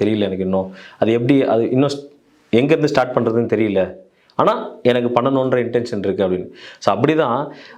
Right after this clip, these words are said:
ஆ, விஜய் ரசிகர் மன்றத்துலேருந்து விஜய் மக்கள் இயக்கமா மாறுச்சு. மக்கள் இயக்கமா ஆனதுக்கப்புறம் நிறைய இந்த விஜய் மக்கள் இயக்கத்துல இருக்க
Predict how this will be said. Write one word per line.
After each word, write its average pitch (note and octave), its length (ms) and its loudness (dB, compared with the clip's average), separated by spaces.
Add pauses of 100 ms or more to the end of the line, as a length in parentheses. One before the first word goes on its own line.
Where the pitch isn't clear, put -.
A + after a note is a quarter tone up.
ஆ, A2+ 480 0
விஜய் B2+ 200 2
ரசிகர் C3+ 340 0
மன்றத்துலேருந்து G#2+ 600 -2
விஜய் B2+ 200 0
மக்கள் A#2 380 -2
இயக்கமா A2 280 -2
மாறுச்சு. - 420 -6 (260)
மக்கள் G2+ 280 2
இயக்கமா C#3 380 2
ஆனதுக்கப்புறம் B2 840 0
நிறைய B2+ 680 2 (1400)
இந்த G#2+ 260 2 (380)
விஜய் B2 300 2
மக்கள் A#2 340 0
இயக்கத்துல A2 160 0
இருக்க G#2 360 -2